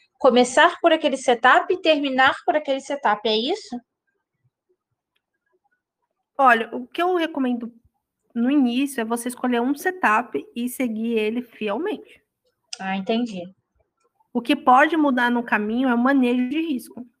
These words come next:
Speaker 2: É você manejar a sua operação no meio do caminho. Aí, Armata, olha, pegou já um R aqui de, desde que eu entrei, o que que eu faço?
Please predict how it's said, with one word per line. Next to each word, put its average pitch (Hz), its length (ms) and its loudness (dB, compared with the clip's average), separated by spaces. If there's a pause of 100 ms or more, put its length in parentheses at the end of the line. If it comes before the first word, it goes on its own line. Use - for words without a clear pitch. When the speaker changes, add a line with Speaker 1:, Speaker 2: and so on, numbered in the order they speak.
Speaker 2:
É 220 60 -12
você 208 260 -12
manejar 220 800 -2
a 277 40 -4
sua 302 180 -10
operação 294 480 -8
no 262 80 -4
meio 262 160 -4
do 262 100 -20
caminho. 240 300 -10 (440)
Aí, 247 180 2
Armata, 208 460 0
olha, 202 220 0
pegou 226 360 -4
já 233 180 2
um 269 220 -2
R 226 300 -2
aqui 226 360 -8
de, 220 760 -8
desde 220 240 -4
que - 80 -16
eu 254 40 -2
entrei, 269 320 -4
o 202 40 -8
que 226 100 -10
que 240 80 -10
eu 262 40 -8
faço? 226 500 -6